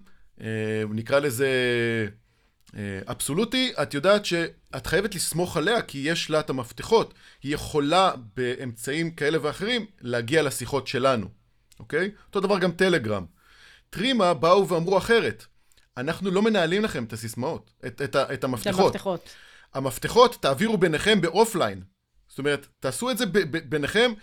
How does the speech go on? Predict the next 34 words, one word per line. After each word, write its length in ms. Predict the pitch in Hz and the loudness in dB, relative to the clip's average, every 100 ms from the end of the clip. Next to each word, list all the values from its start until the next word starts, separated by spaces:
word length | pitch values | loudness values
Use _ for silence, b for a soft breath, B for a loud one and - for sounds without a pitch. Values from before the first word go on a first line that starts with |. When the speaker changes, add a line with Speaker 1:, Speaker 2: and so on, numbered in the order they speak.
| B - | B -2
Speaker 1:
אם 120 | 220 | 0
אתם 180 | 247 214 | 4 4
רוצים, 260 | 185 240 214 | 4 2 0
תשתמשו 380 | - 165 226 | -2 -2 0
בתשתית 400 | 220 220 156 214 | 0 0 -2 -2
שלנו, 260 | 202 202 220 | 2 0 0
אתם 140 | 147 | 0
לא 60 | 185 | 0
חייבים. 540 | - 196 117 180 117 - _ _ b b b b b b - | 4 2 2 -2 -4 -8 _ _ b b b b b b -2
ואז 260 | 135 190 165 | 4 4 4
מה 120 | 185 | 2
שקורה 460 | 185 190 151 220 214 | 2 -2 0 2 0
עם 120 | 147 120 | -2 -6
טרימה, 440 | 196 240 175 160 - b b 147 | -4 0 0 -2 -6 b b -8
אם 200 | 139 123 | -6 -4
לי 160 | 143 180 | -2 0
ולך 260 | 143 143 120 | 2 0 0
יש 140 | 110 | -8
טרימה, 440 | - 107 104 139 208 b b b - | -8 -6 -2 -4 -6 b b b -4
אני 160 | 147 | -2
פותח 340 | 165 156 143 - | 0 2 2 2
את, 80 | |
את 160 | 120 - | -8 -4
הטרימה 420 | 113 113 143 127 | -4 -2 -2 -2
שלי, 300 | 113 107 175 | -2 -2 -2
את 80 | - - | -2 -2
פותחת 300 | 143 117 113 | 0 0 -4
את 80 | 113 | -4
שלך, 320 | 117 165 170 | 2 2 2
אנחנו 180 | 120 123 | -4 -4
מסנכרנים 520 | 120 127 110 135 175 | -4 -4 -4 0 0
את 80 | 160 | 0
המפתחות 680 | 123 - 110 170 240 - | -4 -6 -4 0 0 -4
עם 120 | - | -10